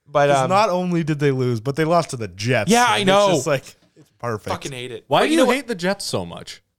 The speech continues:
Speaker 2: We don't have time for this conversation, <laughs> I can tell you that.
Speaker 1: Because the Preds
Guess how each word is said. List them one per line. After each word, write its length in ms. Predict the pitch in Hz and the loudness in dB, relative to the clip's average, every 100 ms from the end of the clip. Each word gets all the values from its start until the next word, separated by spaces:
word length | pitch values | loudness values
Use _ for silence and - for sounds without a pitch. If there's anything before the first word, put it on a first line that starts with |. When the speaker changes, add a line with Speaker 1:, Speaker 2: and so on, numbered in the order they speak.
| _ _ _ _ _ - - - - - | _ _ _ _ _ -20 -20 -20 -18 -4
Speaker 2:
We 100 | 147 | -2
don't 120 | 143 | 0
have 120 | 135 | -2
time 240 | 135 131 113 | 0 -2 -2
for 80 | |
this 160 | 120 120 | -4 -4
conversation, 680 | - 110 101 - 127 - 165 | -6 -6 -6 -4 -4 -2 -4
<laughs> 20 | |
I 20 | |
can 120 | 131 | -4
tell 160 | - 170 | -4 -2
you 60 | 139 | 0
that. 340 | 131 117 117 - - 156 | 0 -2 -6 -12 -18 -4
Speaker 1:
Because 540 | 170 151 147 165 156 | -4 -2 2 2 4
the 120 | 160 156 | 2 2
Preds 680 | - - 156 175 147 - | -2 -2 0 0 0 -6